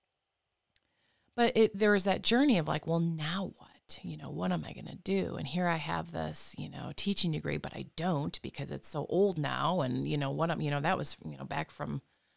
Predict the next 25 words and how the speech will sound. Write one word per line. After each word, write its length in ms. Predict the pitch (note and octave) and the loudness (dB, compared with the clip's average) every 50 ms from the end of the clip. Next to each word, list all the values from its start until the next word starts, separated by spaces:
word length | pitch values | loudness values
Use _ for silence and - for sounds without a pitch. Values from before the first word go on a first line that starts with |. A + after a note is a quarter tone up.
| _ _ _ _ - | _ _ _ _ -6
ninety-eight, 840 | - D#3+ E3 E3 D#3+ D3+ C#3 C3+ D3+ F3+ F3 E3 G3 - - - - | 0 2 2 2 2 2 2 2 2 2 2 0 0 -2 -6 -8 -6
you 160 | F3 D#3 C#3+ | -4 -2 0
know, 180 | C#3 C#3 C#3+ D3+ | 0 2 2 0
and 100 | D#3 D3 | 0 0
I'm 120 | C3 C3 | 0 0
like, 160 | C3 C3 C3 C3 | -2 -2 -2 -2
"Oh, 360 | C#3 D3+ D#3 D3+ C#3+ C3 A#2+ B2+ | -2 -2 -2 -2 -2 -2 -2 -4
and 120 | C#3 C#3+ D3 | -4 -2 0
now, 280 | D3 D#3+ F3 E3+ D#3+ D#3 | 2 4 4 4 2 0
you 160 | D#3+ D#3 D3+ | 0 0 0
know, 120 | D3 C#3+ | 0 0
now 260 | D3 D3 D3 D#3 E3 D#3+ | 2 2 2 2 2 2
we're 200 | D3+ D3+ C#3+ C#3 | 0 0 0 -2
here 340 | C3+ F3+ G3 F#3 F3+ F3 D#3+ | -2 -2 0 0 2 2 2
and 140 | C#3 C#3 C#3+ | 2 0 0
what 80 | D#3 | 0
do 100 | E3+ D#3+ | 0 0
I 80 | - - | 0 -2
do?" 480 | D3 - G#3 A3 G#3 G3+ G3 F#3+ F3+ | -2 0 2 2 4 4 4 2 2
And, 260 | D3+ C3 - C#3+ D3 - - - - - - _ _ _ _ _ - | 2 2 0 -2 -4 -6 -12 -20 -20 -20 -20 _ _ _ _ _ -6
um, 640 | - D3+ C#3+ C#3 C#3+ D#3 D#3 D#3+ D#3+ D#3 D#3+ D#3+ D3+ _ _ _ _ _ _ _ _ _ _ _ _ _ _ _ _ _ _ _ _ _ - | 0 0 2 2 2 0 0 0 0 2 0 0 -2 _ _ _ _ _ _ _ _ _ _ _ _ _ _ _ _ _ _ _ _ _ -2
I 160 | F#3 G3 G#3 A3 A#3 A#3 A#3 - - | 0 2 2 2 2 2 0 0 0
ended 260 | - A3+ A#3 C4 C4+ | 0 2 2 2 2
up, 300 | B3 - - F#3+ - - - - | 2 0 0 -2 -4 -10 -14 -8
um, 400 | F#3 F3 D#3+ D#3+ E3 E3+ E2+ - | -6 -4 -2 -2 -2 -4 -4 -6